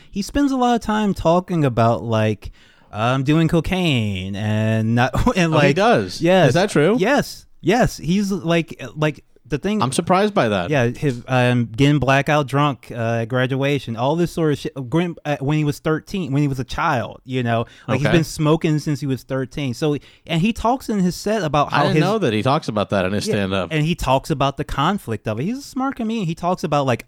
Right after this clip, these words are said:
Speaker 1: "Yeah, I look like this, but, like, I'm not this. This is, this is how I just get away with all this <laughs> shit." Um,
Speaker 2: Mm-hmm.
Speaker 1: and he ta-, and I've always been a fan of him. I actually think he's very funny. Like, I, I, I was the same as you. I thought he was all gonna be very family friendly, but then I watched him, it's like, Oh no, this shit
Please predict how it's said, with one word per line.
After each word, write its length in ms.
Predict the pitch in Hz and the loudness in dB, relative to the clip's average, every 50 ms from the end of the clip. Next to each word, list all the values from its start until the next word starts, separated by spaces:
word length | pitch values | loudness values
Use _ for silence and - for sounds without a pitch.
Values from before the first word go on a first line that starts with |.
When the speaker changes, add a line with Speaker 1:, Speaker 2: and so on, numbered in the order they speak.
| - | -6
Speaker 1:
"Yeah, 220 | 139 151 170 160 123 | -4 -2 0 2 2
I 120 | 127 127 127 | 2 2 2
look 480 | 123 117 117 123 143 226 233 - - | 0 0 0 0 0 0 -2 -4 -4
like 360 | 170 143 123 117 117 - _ - | -2 0 0 0 0 -4 _ -10
this, 280 | 110 107 113 120 - | -8 -8 -8 -8 -10
but, 180 | - - 117 92 | -10 -10 -10 -8
like, 340 | 117 120 113 110 110 - - - _ _ _ _ - | -6 -4 -4 -4 -4 -6 -10 -18 _ _ _ _ -4
I'm 440 | 120 131 131 135 135 131 123 120 120 | -2 0 0 0 0 0 0 2 2
not 320 | 120 120 127 123 113 - - _ _ | 4 4 2 2 0 -4 -10 _ _
this. 400 | 127 135 151 185 175 151 127 - | -2 0 2 4 4 2 2 0
This 180 | - 117 107 123 | -4 -8 -6 -4
is, 260 | 139 120 113 101 - - | -4 -6 -6 -8 -10 -4
this 220 | 107 117 120 117 | -2 0 0 0
is 120 | 127 117 117 | 0 -4 -6
how 260 | 113 - 113 117 120 | -4 0 2 2 4
I 140 | 120 117 113 | 4 2 2
just 220 | - 131 110 101 | 0 -2 0 2
get 120 | 131 123 | 2 2
away 300 | 123 113 110 110 117 156 | 4 4 4 4 4 4
with 140 | 202 185 143 | 4 4 4
all 160 | 110 - - - | 2 0 -2 -2
this 160 | 135 - - | -4 -4 -4
<laughs> 160 | - - - | -8 -10 -6
shit." 460 | - - - - - 185 - - - - - 247 - - - - - - | -6 -6 -4 -4 -4 -6 -6 -8 -14 -14 -14 -14 -12 -12 -14 -16 -16 -8
Um, 460 | - 143 135 139 135 139 139 139 113 | -2 0 2 4 4 4 4 2 2
Speaker 2:
Mm-hmm. 100 | 107 107 - | 2 2 2
Speaker 1:
and 140 | 147 143 147 | 2 2 2
he 120 | 156 151 | 2 0
ta-, 160 | - - - _ | 0 -4 -4 _
and 280 | 147 160 165 165 165 151 | -2 0 0 0 0 0
I've 160 | 180 226 262 | 0 2 4
always 240 | 262 254 262 240 214 | 4 4 4 4 2
been 120 | 226 220 | 2 0
a 60 | 208 | 0
fan 260 | - - 190 202 214 | 0 0 -2 -2 0
of 80 | 196 160 | 0 0
him. 80 | 139 131 | 2 2
I 220 | 127 135 156 165 - - | 2 2 2 0 -2 -2
actually 280 | 151 165 165 - 170 156 | -2 -2 -2 -2 -2 -2
think 160 | 160 156 147 | 0 0 -2
he's 140 | 151 131 - | -2 -4 -2
very 220 | 151 143 151 151 | 0 2 2 2
funny. 300 | - - 170 180 170 120 | 2 0 0 0 2 2
Like, 160 | 120 131 127 | 2 0 2
I, 220 | 120 135 160 151 - | 2 2 2 0 0
I, 220 | - 127 135 131 - - | -2 -2 -2 -2 -4 -6
I 120 | - 120 127 | -6 -4 -4
was 120 | 143 135 | -4 -4
the 80 | 123 120 | -6 -6
same 220 | - 135 131 131 | -6 -4 -4 -4
as 80 | 123 131 | -2 -2
you. 80 | 131 | -4
I 60 | 123 120 | -4 -4
thought 140 | - 127 127 | -4 -4 -4
he 40 | 127 | -2
was 140 | 123 117 | -2 0
all 240 | 123 117 117 117 110 - _ _ _ _ | 0 0 0 -2 -4 -8 _ _ _ _
gonna 160 | - 131 123 120 | -6 -4 0 0
be 100 | 123 120 | 0 2
very 260 | 113 127 123 117 107 | 2 2 0 0 0
family 420 | - - 117 117 120 117 110 107 | -2 -2 -2 0 0 0 -2 -4
friendly, 320 | - - 127 139 151 143 113 | -4 -4 -4 -2 -2 -2 -2
but 100 | 117 113 | -4 -2
then 140 | 123 120 117 | -2 -2 -2
I 20 | 113 | -2
watched 260 | 113 127 139 - 135 | -2 -2 -4 -4 -4
him, 20 | |
it's 60 | 123 131 | -6 -6
like, 100 | 143 - | -6 -6
Oh 120 | 196 269 269 | -6 -6 -4
no, 220 | 247 262 247 175 | -4 -4 -4 -4
this 160 | 135 160 - | -6 -8 -10
shit 280 | - - - 165 170 | -12 -12 -10 -10 -10